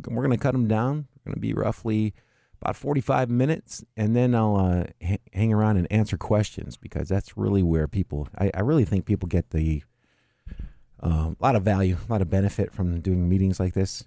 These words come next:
is being able to ask and, and get their questions answered. So stay tuned. That's developing. Uh, we had talked a little bit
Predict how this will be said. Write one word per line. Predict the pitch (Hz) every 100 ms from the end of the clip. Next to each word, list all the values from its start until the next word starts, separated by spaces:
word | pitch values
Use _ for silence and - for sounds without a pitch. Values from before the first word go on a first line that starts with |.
| -
is | 85
being | 95 87
able | 82
to | 78
ask | 87 85 - -
and, | 80 76 -
and | 82
get | 87
their | 76
questions | - 85 - 69
answered. | - - - - _ _
So | - 226 82 - _ _
stay | - - 147 147
tuned. | - 147 151 202 - -
That's | - -
developing. | - 92 87 95 165 185 _ _ _ _ _ _ -
Uh, | - 87
we | -
had | 113
talked | - 147 -
a |
little | 143 156
bit | 135 131 _